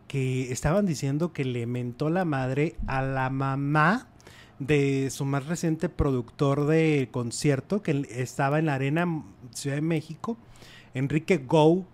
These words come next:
el herm-, el hermano de Alejandro Gou, ¿no? Este, y que a la mamá la, la, le mentó la madre, este Enrique Guzmán, que llegó borracho,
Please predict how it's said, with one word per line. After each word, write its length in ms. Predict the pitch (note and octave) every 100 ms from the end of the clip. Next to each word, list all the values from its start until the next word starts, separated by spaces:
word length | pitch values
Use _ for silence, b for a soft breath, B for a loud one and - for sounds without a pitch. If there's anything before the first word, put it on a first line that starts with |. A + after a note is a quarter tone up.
| - -
el 160 | B2+
herm-, 280 | B2 A#2+ B2+ -
el 180 | B2
hermano 420 | B2 B2 C3+ D#3 D#3
de 80 |
Alejandro 640 | B2 A#2+ G#2+ C#3 C3+ C#3 D3
Gou, 320 | A#2+ C3+ F3+
¿no? 240 | D#3 F3 G#3 b b b b b b b -
Este, 800 | C#3 B2+ - - C3 B2 A#2 B2 -
y 140 | F3 D3+ -
que 720 | D3 C#3 C#3 C#3 C#3 C3 B2 - -
a 100 | C#3
la 160 | C#3 C3+
mamá 340 | C3+ C3+ D3
la, 440 | F3+ F#3 F3+ F3 D3 A#2 A#2 B2 - - -
la, 280 | C3+ C3+ C3
le 120 | C3
mentó 240 | B2+ B2 D#3
la 120 | E3
madre, 400 | E3+ A#3 E3+ B2
este 240 | B2+ -
Enrique 320 | D#3 D3+ D#3
Guzmán, 340 | E3+ C#3+ F3 G#3+
que 160 | E3
llegó 280 | C3+ C3 C#3+
borracho, 680 | G3+ A3+ F3+ D3+ - - A#3